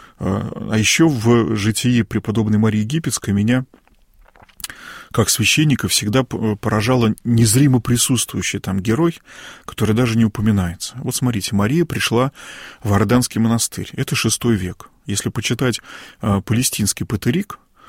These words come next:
а, это, э, совершенно непредставимая нам аскетическая строгость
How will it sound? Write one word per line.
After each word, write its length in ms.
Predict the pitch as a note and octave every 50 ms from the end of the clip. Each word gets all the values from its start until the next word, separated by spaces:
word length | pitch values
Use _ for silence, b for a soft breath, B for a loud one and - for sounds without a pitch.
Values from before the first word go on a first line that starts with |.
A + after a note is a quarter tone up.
| B B B B B -
а, 200 | - G2 G2 -
это, 360 | - B2+ A#2+ - C#3+ C3 - -
э, 1300 | - - - - - - - - - A2 G#2 - - - - - - - - - - - - - - A2+
совершенно 500 | - - A2+ A2 - - D#3 D#3 C#3+ C#3
непредставимая 840 | C3 B2+ A2+ - C3 A2+ - - - A2+ A#2+ C#3 C#3+ C3+ C3 B2
нам 200 | A#2+ B2 B2 A#2+ -
аскетическая 760 | - A2+ - - - G#2+ - - C3 C#3+ B2 - - - A#2+
строгость 640 | A2 - - B2+ G#2+ F2+ F2 G2+ - - - -